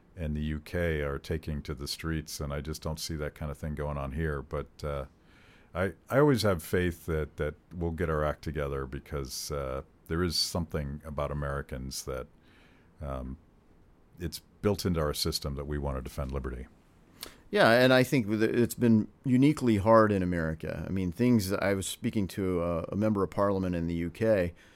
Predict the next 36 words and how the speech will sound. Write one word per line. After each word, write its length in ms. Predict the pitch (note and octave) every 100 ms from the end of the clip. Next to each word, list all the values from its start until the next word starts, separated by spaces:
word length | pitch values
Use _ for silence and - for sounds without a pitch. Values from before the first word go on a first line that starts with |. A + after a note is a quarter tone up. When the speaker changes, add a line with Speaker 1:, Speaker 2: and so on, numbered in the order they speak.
| - _
Speaker 2:
and 220 | G2 G2+
things 320 | - C3 B2+ G2
that 100 | E2+
we 140 | A2+
take 240 | - G2
for 160 | - F#2
granted, 640 | E2+ F2+ G#2 F#2+ D#2+ D#2+ - _ E2+
uh, 180 | E2+ -
as 240 | F2+ F2
given 260 | F2+ G#2+ G2+
in 140 | F#2
America 420 | F2 G2 G#2+ F#2 E2
just 240 | A2 -
aren't 180 | A2+ -
so 320 | - B2+ A2+
around 300 | E2+ E2+ E2+
the 80 | E2+
world. 340 | F#2 G#2+ - F2
Like 240 | E2+ D#2+ - - -
masking 440 | D#2+ E2+ - F2
kids 400 | E2 A#2+ F#2 D#2+
somehow 400 | - F2 E2+ D#2+
was 160 | E2+ D#2+
accepted 500 | - F#2+ G2+ F2+ E2
in 80 | E2+
the 60 |
United 260 | F2 E2+ E2+
States. 420 | - G#2+ F2 -
They 140 | -
didn't 400 | E2+ F2+ F2+ F2 - -
ever 260 | G2 F#2+
go 140 | F2 F2+
down 180 | F2+ E2+
that 180 | E2+ -
path, 440 | E2+ F2 E2 - - - - _ -
uh, 160 | F2